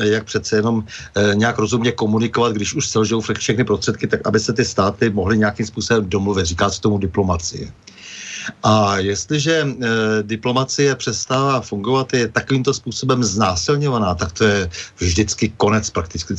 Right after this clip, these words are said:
civilizační. E, tady už se rozbilo tolikrát to mezinárodní právo veřejné, e, dejme tomu, e, nejenom počínaje teda tím, ale to bylo nejfrapantnější tehdy, e, počínaje tedy tím Kosovem, e,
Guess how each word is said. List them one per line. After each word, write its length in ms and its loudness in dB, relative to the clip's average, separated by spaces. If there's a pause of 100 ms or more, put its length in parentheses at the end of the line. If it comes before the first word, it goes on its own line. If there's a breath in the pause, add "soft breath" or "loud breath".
(180)
civilizační. 720 2
E, 1040 0
tady 160 2
už 100 0
se 100 2
rozbilo 380 2
tolikrát 580 -2
to 120 -4
mezinárodní 560 -2
právo 320 2
veřejné, 720 -2
e, 320 -12 (480)
dejme 240 2
tomu, 320 0 (240 loud breath)
e, 240 2
nejenom 560 2
počínaje 520 0
teda 200 2
tím, 240 0
ale 140 2
to 100 0
bylo 220 2
nejfrapantnější 1000 0
tehdy, 320 2 (240 loud breath)
e, 160 0
počínaje 560 0
tedy 160 -2
tím 240 -2
Kosovem, 560 0
e, 540 -12